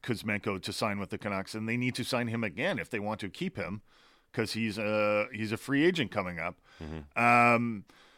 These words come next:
Speaker 1: so this New Jersey Devils team is going to be a challenge for the Canucks. And we'll talk to Greg Wyshynski,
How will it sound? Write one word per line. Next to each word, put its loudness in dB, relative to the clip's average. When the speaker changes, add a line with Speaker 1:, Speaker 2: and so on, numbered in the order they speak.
Speaker 1:
so 12
this 4
New 6
Jersey 4
Devils 8
team -2
is 4
going 4
to -2
be 2
a 2
challenge 2
for 2
the -4
Canucks. 0
And 4
we'll 0
talk 8
to 4
Greg 0
Wyshynski, 0